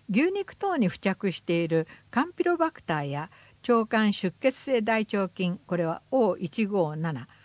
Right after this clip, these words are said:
オー一一一等、等による食中毒には特に注意しましょ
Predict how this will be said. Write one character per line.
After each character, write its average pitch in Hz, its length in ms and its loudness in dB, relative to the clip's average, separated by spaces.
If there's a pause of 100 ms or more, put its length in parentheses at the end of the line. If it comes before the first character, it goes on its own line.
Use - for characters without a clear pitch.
(220)
オ 240 240 4
ー - 100 -8
一 202 240 -4
一 214 480 -6
一 - 280 -10
等、 147 300 -4 (600)
等 302 220 2
に 240 100 4
よ 185 120 4
る 196 180 -2
食 - 260 -6
中 277 240 2
毒 196 240 0
に 202 100 4
は 175 140 2
特 320 300 -2
に 349 140 -6
注 247 180 -2
意 156 80 2
し - 120 -8
ま 160 140 -4
し - 180 -6
ょ 139 160 -10